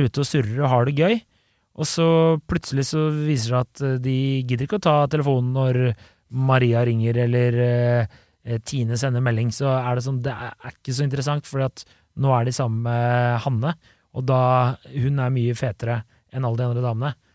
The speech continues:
og da blir de et, eh, forhold til slutt. Men det kan også være lang tid før du havner der. Altså, det er jo, man kan godt, eh, trikse, eh, opp til flere, eh, kvinner,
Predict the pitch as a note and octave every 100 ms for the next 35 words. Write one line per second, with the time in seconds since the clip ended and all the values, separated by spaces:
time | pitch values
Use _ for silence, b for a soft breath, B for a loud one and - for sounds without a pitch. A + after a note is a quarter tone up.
0 | _ _ C#3 C3 C3 B2 A#2 G#2+ B2+ B2
1 | - - C3 B2+ C3 B2 A2+ B2+ F3 -
2 | - _ _ _ _ _ _ _ B2+ C#3+
3 | D3 D#3+ D#3+ - _ _ B2+ C3 B2 C3
4 | D3 G#2+ - E4+ F#4 E4+ D#4+ C4 A#3 D#4+
5 | - B3 - F#3 F3+ F3 D3 A#3 G#3 D3
6 | E3 D#3+ D#3+ E3 C#3 D3 F3 E3+ D#3+ -
7 | D3+ E3 A3+ - C#4 - B3+ - - C#3+
8 | D3 C#3 b b b - C3+ C3+ - C3+
9 | A#2+ - A#2+ A#2 B2+ G#3+ D#4 D#4+ D#4+ D#4
10 | D#4 D#4+ E4 D#4+ D#4 D#4 C#4+ D#4 A#3 E3